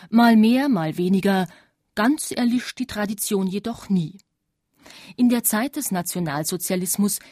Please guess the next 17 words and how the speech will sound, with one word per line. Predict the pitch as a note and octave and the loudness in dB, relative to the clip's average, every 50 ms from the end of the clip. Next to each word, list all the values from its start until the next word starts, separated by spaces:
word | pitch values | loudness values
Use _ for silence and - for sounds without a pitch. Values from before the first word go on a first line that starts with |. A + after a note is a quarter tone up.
| _ _ _ _ _ | _ _ _ _ _
existiert | - G#3 - - - G3 - - - C4 C#4+ - | -8 -8 -6 -6 -6 -8 -4 -2 -2 -2 -2 -2
zwar | - A3 G3+ F#3 | -4 -6 -4 -4
ein | - E3+ F3 | -4 -4 -6
Staat, | - - - - D#3+ D#3+ F3+ A3+ C4 - - - _ | -6 -6 -6 -4 -4 -2 -4 -4 -6 -10 -14 -10 _
der | - F3 D#3 D#3 | -4 -4 -4 -4
vorgibt, | - - F3+ F3+ F#3+ F#3+ - G#3+ G#3 G3 - - - - - _ _ _ _ | -6 -4 -2 -2 -2 0 0 0 -2 -2 -4 -8 -20 -20 -20 _ _ _ _
alles | - F#3 A3 A3 A3 - | 0 2 2 2 2 0
für | - G#3 F#3+ | -2 -2 -2
die | E3 E3 | -2 -4
Förderung | - - F3+ E3+ F3+ F#3+ G3+ F3+ F3 F3 E3+ D3+ | -4 -2 -2 0 0 0 0 0 -2 -2 -4 -4
der | D3+ C#3+ C#3+ | -6 -8 -6
Heimatliebe | D3 C#3 E3 F#3+ G3+ G3 F#3+ - F#3+ G3 G3+ F#3 G#3 G3 F#3+ | -4 -2 0 0 0 -2 -4 -4 -4 -4 -2 -2 -2 -2 -2
und | E3+ E3 D#3 - | -4 -6 -8 -8
des | C#3 - - - C#3+ | -8 -10 -10 -8 -6
Wehrwillens | D#3 E3 E3 F3+ F3 F#3+ G3+ G#3 G#3+ G#3 - - - | -4 -4 -2 -2 0 2 2 2 2 2 0 -2 -6
zu | - G3+ | -6 -6
tun, | - - G3+ G#3+ G#3+ G#3+ G3+ | -4 -2 2 4 6 6 4